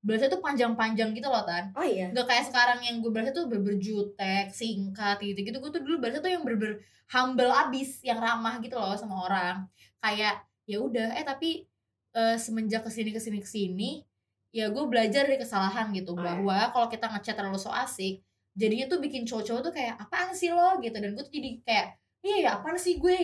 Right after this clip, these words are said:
Speaker 1: gitu, ngerti gak sih?
Speaker 2: Oke.
Speaker 1: Gara-gara itulah. Nah, ya udah deh, eh, tiba-tiba setahun dua tahun kemudian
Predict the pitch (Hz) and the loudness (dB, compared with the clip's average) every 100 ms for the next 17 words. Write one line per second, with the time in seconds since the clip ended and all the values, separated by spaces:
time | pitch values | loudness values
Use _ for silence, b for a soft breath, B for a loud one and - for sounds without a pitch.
0 | 202 196 202 - 190 185 185 190 185 175 | 0 -2 -4 -6 -6 -4 -6 -8 -8 -10
1 | - 196 175 170 175 175 170 180 _ 190 | -10 -10 -6 -4 -6 -4 -4 -6 _ -2
2 | 185 B B B - 214 247 359 359 349 | -2 B B B -10 -4 2 4 4 2
3 | 330 320 330 285 233 202 170 208 302 - | 0 0 -2 -4 -6 -6 -6 -6 -6 -10
4 | _ - - 214 220 214 208 214 202 202 | _ -8 0 2 2 0 0 -2 -2 -2
5 | 190 180 175 185 269 | -2 -2 -2 -2 -4